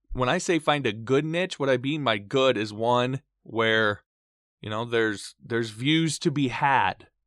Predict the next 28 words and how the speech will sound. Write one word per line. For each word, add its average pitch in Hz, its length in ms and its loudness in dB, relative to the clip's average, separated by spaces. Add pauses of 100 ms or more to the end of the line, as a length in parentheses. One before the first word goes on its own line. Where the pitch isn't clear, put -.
It's - 140 -10
something 143 340 -2
that 139 180 -4
people 143 380 -4
are 117 100 0
interested 101 560 -8
in. 80 240 -10 (540)
It's 101 180 -10
a, 76 80 -4 (100)
it's - 140 -10
a 107 60 -6
topic 131 600 0
that 107 420 0 (680)
people 127 400 0
will 113 440 0 (220)
listen 131 380 -2
to 127 260 -2
and 110 140 -8
be 113 140 -8
interested 110 520 -8
in. 90 120 -12 (400)
To - 60 -8
be 139 80 2
honest, 185 360 4
on 139 140 0
YouTube, 156 580 0 (500)
a 117 60 -6
tech - 480 -2